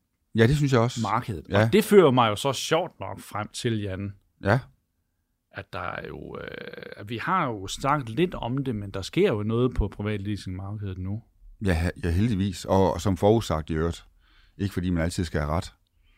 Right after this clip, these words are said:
Speaker 2: Vi kan godt lide at få ret, selvfølgelig, men hvis vi, øh,
Speaker 1: Jeg, jeg,
Speaker 2: Vi skal
Speaker 1: jeg,
Speaker 2: have ret, faktisk, Jan.
Speaker 1: altså, jeg må indrømme, jeg, øh, synes, der er kommet en bølge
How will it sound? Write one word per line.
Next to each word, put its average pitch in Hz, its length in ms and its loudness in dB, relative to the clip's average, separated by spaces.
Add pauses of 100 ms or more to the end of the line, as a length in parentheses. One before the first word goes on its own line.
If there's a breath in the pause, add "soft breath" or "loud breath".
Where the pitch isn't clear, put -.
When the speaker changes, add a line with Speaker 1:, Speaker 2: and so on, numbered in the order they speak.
(280)
Speaker 2:
Vi 160 100 6
kan 170 120 4
godt 175 160 6
lide 220 140 8
at 175 60 6
få 135 120 2
ret, 180 160 4
selvfølgelig, 160 480 2
men 127 180 4
hvis 120 280 2
vi, 113 180 2
øh, 104 400 4 (1400)
Speaker 1:
Jeg, 135 180 8
jeg, 156 220 10
Speaker 2:
Vi 127 60 10
skal 131 180 10
Speaker 1:
jeg, 143 100 10
Speaker 2:
have 95 120 2
ret, 101 100 0
faktisk, 98 380 -6
Jan. 95 200 -6 (560)
Speaker 1:
altså, 107 200 2
jeg 135 100 8
må 147 80 10
indrømme, 131 260 8
jeg, 123 360 8
øh, 87 60 0
synes, - 300 2
der 87 100 2
er 87 40 4
kommet 110 280 4
en 98 100 2
bølge 139 480 8